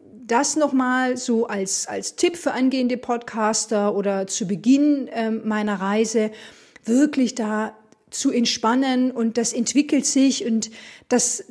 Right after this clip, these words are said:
der, die Qualität der Inhalte unabhängig davon ist, wie viele Menschen das anhören, dass, ähm,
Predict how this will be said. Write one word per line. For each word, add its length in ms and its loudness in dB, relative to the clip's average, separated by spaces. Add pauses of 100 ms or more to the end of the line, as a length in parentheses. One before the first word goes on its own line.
der, 300 4
die 160 0
Qualität 720 4
der 140 6
Inhalte 1000 4
unabhängig 760 6
davon 400 2
ist, 240 2
wie 120 8
viele 320 4
Menschen 560 2
das 220 0
anhören, 840 2 (640)
dass, 560 0 (120)
ähm, 640 0